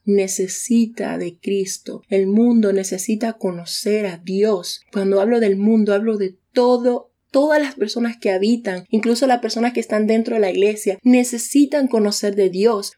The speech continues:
Todo el mundo necesita escuchar una palabra que venga directamente de Dios. Y necesita sentir el amor de Dios, ese amor que tú has sentido, ese amor que yo he sentido.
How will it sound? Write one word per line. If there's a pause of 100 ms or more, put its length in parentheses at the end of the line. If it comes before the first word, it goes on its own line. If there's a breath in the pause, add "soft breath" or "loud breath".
(100)
Todo
el
mundo (180 loud breath)
necesita
escuchar
una
palabra
que
venga
directamente
de
Dios.
Y
necesita
sentir
el
amor
de
Dios,
ese
amor
que
tú
has
sentido,
ese
amor
que
yo
he
sentido.